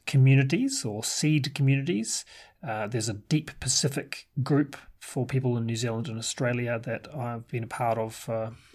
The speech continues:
about eight months, and I'm getting a heck of a lot, lot out of.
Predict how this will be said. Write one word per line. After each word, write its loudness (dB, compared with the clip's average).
about -2
eight 0
months, -6
and -4
I'm -6
getting -6
a -6
heck -6
of -6
a -4
lot, -4
lot 2
out 2
of. -4